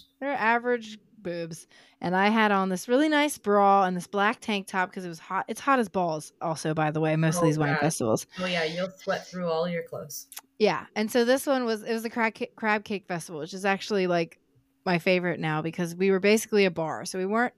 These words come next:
Speaker 1: there was nobody tasting. It was just people were buying bottles because there was, it was, we were us, it was us and another winery. So anyway, I am just, like, permanently on this. We have this machine that you put the bottle into it and then you pull down this crank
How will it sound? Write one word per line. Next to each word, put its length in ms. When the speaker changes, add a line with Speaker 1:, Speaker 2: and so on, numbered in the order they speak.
Speaker 1:
there 200
was 160
nobody 320
tasting. 460
It 80
was 100
just 140
people 160
were 100
buying 300
bottles 460
because 340
there 140
was, 260
it 80
was, 380
we 120
were 240
us, 220
it 60
was 120
us 240
and 180
another 360
winery. 440
So 140
anyway, 340
I 200
am 140
just, 220
like, 200
permanently 540
on 180
this. 180
We 80
have 120
this 160
machine 420
that 120
you 80
put 180
the 80
bottle 420
into 360
it 140
and 100
then 100
you 80
pull 240
down 180
this 160
crank 540